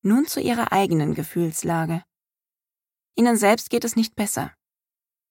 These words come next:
Sie hatten viel Stress und nun macht Ihnen auch noch Ihr Kind das Leben schwer.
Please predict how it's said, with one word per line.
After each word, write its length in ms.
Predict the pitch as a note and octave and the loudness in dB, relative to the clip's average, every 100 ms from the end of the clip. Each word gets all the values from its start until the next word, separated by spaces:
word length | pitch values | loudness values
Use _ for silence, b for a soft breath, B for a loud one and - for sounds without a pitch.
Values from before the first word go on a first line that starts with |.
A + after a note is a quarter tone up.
| _ _ | _ _
Sie 180 | - F#3 | 0 2
hatten 200 | - F3 | 2 -4
viel 200 | F3 E3+ | -2 -2
Stress 440 | - - A3+ - | -2 0 0 0
und 180 | F#3+ - | -2 0
nun 160 | G3+ | 2
macht 200 | G#3 G#3 | 4 4
Ihnen 200 | - G#3 | 2 2
auch 140 | F#3+ G#3 | 2 2
noch 140 | A3 | 0
Ihr 140 | A3 - | 0 0
Kind 300 | B3 B3+ - | 2 2 0
das 180 | E3 | -2
Leben 280 | - D#3+ F3 | -2 0 0
schwer. 360 | F3 F3+ F3+ | 0 2 2